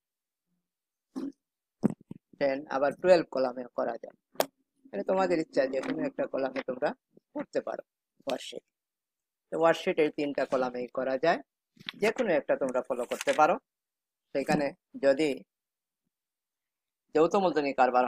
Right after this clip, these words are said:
হয় তাহলে owner security balance শিটের আগে, আর যদি অন্যান্য প্রতিষ্ঠান হয় তাহলে income statement। তাহলে আমরা প্রথমে দেখি কার্যপত্র কি সংক্ষেপে।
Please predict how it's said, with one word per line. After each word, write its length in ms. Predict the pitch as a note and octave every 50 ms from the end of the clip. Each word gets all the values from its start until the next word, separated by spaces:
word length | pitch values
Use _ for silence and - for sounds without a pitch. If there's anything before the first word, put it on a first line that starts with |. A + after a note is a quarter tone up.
| A#2+
হয় 160 | B2+ C#3 E3 C4 - _ _ _ _ _ _ _ _ _ _ _ _ _ _ _ _ _ _ _ -
তাহলে 220 | C#3+ C3+ C3 C3
owner 300 | C3+ C#3 C#3+ D3 D3+ C#3+
security 400 | - - C3 - C3+ B2+ A#2 C3
balance 280 | A#2 A#2+ B2 B2 A#2+ -
শিটের 200 | - - C3+ B2+
আগে, 240 | B2 B2 - - G#3+ - _ _ _ _ _ _ _ _ -
আর 140 | - C3+ C#3+ C3+
যদি 180 | C#3+ C#3+ D3+ E3+
অন্যান্য 380 | D#3 C#3+ C#3+ D#3 D#3+ D#3 D#3
প্রতিষ্ঠান 460 | C#3+ - B2 - A#2+ A#2 - - B2+ A#2+ -
হয় 140 | C#3+ G3 C#4+ - _ _ _ _ -
তাহলে 220 | D3 C#3+ D3+ C#3+ B2+
income 260 | A#2+ A#2+ - - G#2+
statement। 380 | - _ _ - - _ _ _ _ _ _ _ _ _ _ _ _ _ _ - - _
তাহলে 160 | - D#3+ F3
আমরা 180 | F3+ F3 F#3+ G3
প্রথমে 400 | - F#3+ F3+ - G#3+ G#3 F3+ D3
দেখি 280 | C#3 D3 D3+ - F3+
কার্যপত্র 580 | F3+ - C#3+ C3+ - C#3 B2+ - C3 - C3 C3
কি 160 | - - D#3 B2 G#2+ _ _ _ _ _ -
সংক্ষেপে। 380 | - F#3+ F3+ - - - -